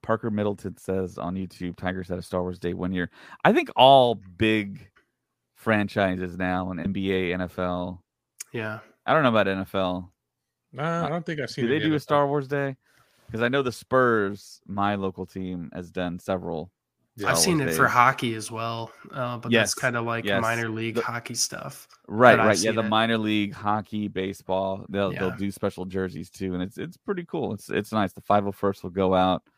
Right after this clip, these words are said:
Speaker 2: Yeah.
Speaker 1: They will troop, and, uh, I think that's where I met a lot of my squad at a, at a Spurs Star Wars night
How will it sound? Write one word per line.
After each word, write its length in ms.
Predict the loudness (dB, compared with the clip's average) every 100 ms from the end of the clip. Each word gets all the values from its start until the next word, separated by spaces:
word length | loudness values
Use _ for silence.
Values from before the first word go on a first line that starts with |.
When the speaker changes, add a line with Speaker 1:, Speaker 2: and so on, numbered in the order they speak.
| _ _ -10
Speaker 2:
Yeah. 120 | -2
Speaker 1:
They 120 | -2
will 140 | -2
troop, 520 | -4 -2 0 0 -4 -14 _ _ _ _
and, 480 | -8 -4 -2 -4 -6 -12 _ _ _ _ _ _ _ _ _ _ -20 -20 _
uh, 400 | -2 4 6 6 2
I 80 | -2
think 180 | 0
that's 200 | 2 2
where 100 | 0 0
I 20 |
met 220 | 2 0
a 40 | 0
lot 340 | 0 2 2
of 100 | 2
my 220 | -2 -4
squad 760 | -6 -12 -2 2 2 2 -2 -8 -8
at 200 | -6 -4
a, 260 | -6 -8 -14 _ -12
at 100 | -10
a 80 | -10
Spurs 580 | -14 -2 0 2 -2
Star 320 | -6 -2 0 0
Wars 280 | -2 -4
night 580 | -4 0 0 0 -4 -14